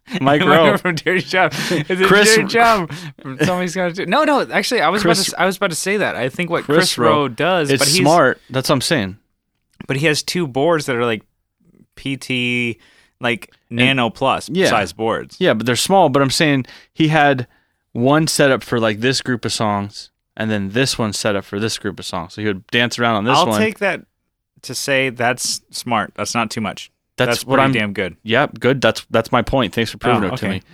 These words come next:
Speaker 1: okay.
Speaker 2: But if
Speaker 1: You
Speaker 2: you're,
Speaker 1: didn't
Speaker 2: if you're,
Speaker 1: make
Speaker 2: if you're linking all of, I've seen, like, a guy has
Speaker 1: Uh,
Speaker 2: really long. I can't remember his name, but
Speaker 1: I,
Speaker 2: he's
Speaker 1: n-, I guess I, I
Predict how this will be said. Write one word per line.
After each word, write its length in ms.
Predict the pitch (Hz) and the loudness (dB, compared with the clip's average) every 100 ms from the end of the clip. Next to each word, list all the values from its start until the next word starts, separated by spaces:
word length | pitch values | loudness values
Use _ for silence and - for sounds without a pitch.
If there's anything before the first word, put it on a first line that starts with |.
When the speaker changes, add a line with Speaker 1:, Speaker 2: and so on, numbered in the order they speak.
| 135 | -12
Speaker 1:
okay. 140 | - | -2
Speaker 2:
But 260 | 110 156 - | 2 2 2
if 220 | 139 - | -2 2
Speaker 1:
You 80 | 156 | 2
Speaker 2:
you're, 80 | 156 | 4
Speaker 1:
didn't 160 | 117 | 2
Speaker 2:
if 40 | 113 | 2
you're, 140 | 160 | 0
Speaker 1:
make 80 | - - - | 0 -6 -4
Speaker 2:
if 120 | 143 | 0
you're 180 | 160 113 117 | 0 -2 -10
linking 580 | 127 123 147 165 180 147 | -8 0 0 2 0 0
all 300 | - 127 135 | 2 2 4
of, 100 | 143 | 2
I've 200 | 123 123 | 2 0
seen, 240 | - 156 127 | 2 2 2
like, 260 | 110 - - | 0 -4 -6
a 120 | 113 | -4
guy 480 | 107 120 113 104 101 - _ _ _ _ _ _ | 0 2 4 2 0 -8 _ _ _ _ _ _
has 160 | 135 | 0
Speaker 1:
Uh, 60 | 117 | 0
Speaker 2:
really 360 | 123 156 143 131 | 2 4 6 4
long. 640 | 135 143 127 110 107 110 _ | 4 4 4 2 -2 -6 _
I 80 | 117 | -4
can't 160 | - 123 | 0 0
remember 160 | 110 | 0
his 120 | 98 | -2
name, 220 | 107 92 90 | -4 -4 -2
but 120 | 98 | -4
Speaker 1:
I, 20 | |
Speaker 2:
he's 180 | 101 - | -4 -8
Speaker 1:
n-, 200 | 185 - | -10 -6
I 120 | 165 | -4
guess 180 | 196 214 | -2 -2
I, 60 | |
I 80 | 202 | -4